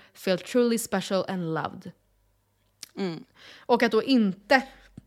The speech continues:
Speaker 1: alltså distraktioner, att skjuta upp grejer, att inte lyssna, det kan vara extremt
Speaker 2: Mm.
Speaker 1: sårande.
Speaker 2: Ja. Nej, men alltså,
Speaker 1: Eh.
Speaker 2: jag, jag, när jag gjorde det här testet så blev det ju verkligen som att jag såg mig själv i vitögat
Speaker 1: Ja.
Speaker 2: och blev bekräftad på att så här, ja, det är ju typ det här jag tycker är viktigast
Speaker 1: Mm.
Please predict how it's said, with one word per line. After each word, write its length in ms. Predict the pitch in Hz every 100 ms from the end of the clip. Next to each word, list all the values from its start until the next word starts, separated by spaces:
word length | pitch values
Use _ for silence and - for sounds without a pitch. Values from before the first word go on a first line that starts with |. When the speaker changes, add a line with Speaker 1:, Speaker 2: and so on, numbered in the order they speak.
| _ _ _ -
Speaker 1:
alltså 180 | 226 220
distraktioner, 960 | 220 - 208 - 285 262 254 240 226
att 280 | - 202 -
skjuta 260 | - 202 196
upp 280 | 269 247
grejer, 580 | - 202 226 220 214 214
att 120 | 202
inte 160 | 220 196
lyssna, 420 | 208 220 - 226
det 120 | 220
kan 200 | 233 233
vara 240 | 214 196 175
extremt 1080 | - - - - 202 196 - 262 147 156
Speaker 2:
Mm. 140 | 214 180 - _ _ _ -
Speaker 1:
sårande. 500 | - 147 - - - _ _ _ _ _ _ _ _ -
Speaker 2:
Ja. 260 | 214 190 226 - - -
Nej, 140 | - 262
men 80 | 196
alltså, 160 | 185
Speaker 1:
Eh. 60 | 233
Speaker 2:
jag, 200 | 214 208
jag, 500 | 226 220 214 214 190 -
när 120 | 220
jag 80 | 226
gjorde 260 | 226 240
det 60 | 339
här 120 | 180
testet 380 | - 302 196 175
så 120 | 190
blev 360 | 170 214 285 202
det 60 |
ju 60 | 175
verkligen 340 | 165 160 170
som 120 | 170
att 120 | 165 175
jag 100 | 180
såg 300 | - 190 170
mig 120 | 165
själv 260 | 170 165
i 40 | 165
vitögat 640 | 170 156 180 214 185 160
Speaker 1:
Ja. 200 | 208 202
Speaker 2:
och 60 | 190 180
blev 340 | 170 175 165
bekräftad 540 | 170 - 240 - 185 170
på 100 | 156
att 100 | 147
så 80 | 165
här, 80 | 175
ja, 200 | 202 196
det 340 | 185 180 226
är 40 | 294
ju 140 | 214
typ 260 | 165 139 -
det 80 |
här 160 | 170 151
jag 200 | 151 151
tycker 240 | 165 165
är 80 | 156
viktigast 480 | 151 - - 165 -
Speaker 1:
Mm. 240 | 214 196